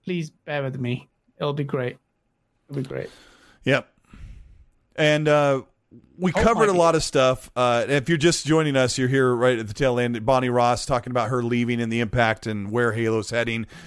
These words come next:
Speaker 2: and if they're gonna just go ahead and make a Halo seven, or if they're gonna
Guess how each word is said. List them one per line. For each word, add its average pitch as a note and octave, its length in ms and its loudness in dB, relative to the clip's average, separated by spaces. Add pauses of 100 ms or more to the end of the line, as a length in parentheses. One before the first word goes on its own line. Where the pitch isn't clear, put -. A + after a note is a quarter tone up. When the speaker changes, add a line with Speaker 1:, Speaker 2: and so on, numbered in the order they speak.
Speaker 2:
and E3 140 2
if D#3+ 100 0
they're D3+ 140 2
gonna C#3 180 0
just A#2+ 200 -8
go C#3 120 2
ahead B2+ 180 2
and A#2+ 80 -6
make B2 160 -4
a A2 60 0
Halo A#2+ 320 0
seven, D3 440 -2
or F#3 60 -4
if C3 80 -8
they're B2 140 -2
gonna A2 320 -6